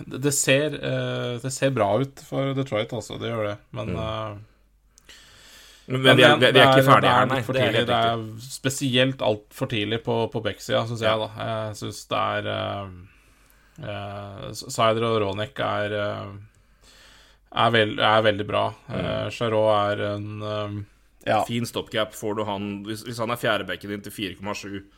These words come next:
Speaker 2: det, det klarer du
Speaker 1: Det
Speaker 2: godt,
Speaker 1: klarer
Speaker 2: altså.
Speaker 1: du. Så det er klart det er, men det er, det er, det er, det er på Beck-sida. Det er,
Speaker 2: Mm.
Speaker 1: eh, det må spilles inn noe nytt da, på sikt, så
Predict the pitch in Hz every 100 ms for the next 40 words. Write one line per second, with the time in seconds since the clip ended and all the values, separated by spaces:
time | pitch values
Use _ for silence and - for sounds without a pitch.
0 | _ _ _ 104 107 104 101 113 95 92
1 | 98 95 92 127 139 143 113 110 127 -
2 | _ _ - 131 131 131 127 123 - 123
3 | 120 120 123 123 117 117 117 110 104 107
4 | 107 107 107 107 117 101 90 - 113 107
5 | 104 101 98 101 104 107 - _ - -
6 | - - _ 123 127 - 120 110 123 120
7 | 120 117 - - - 120 117 113 - -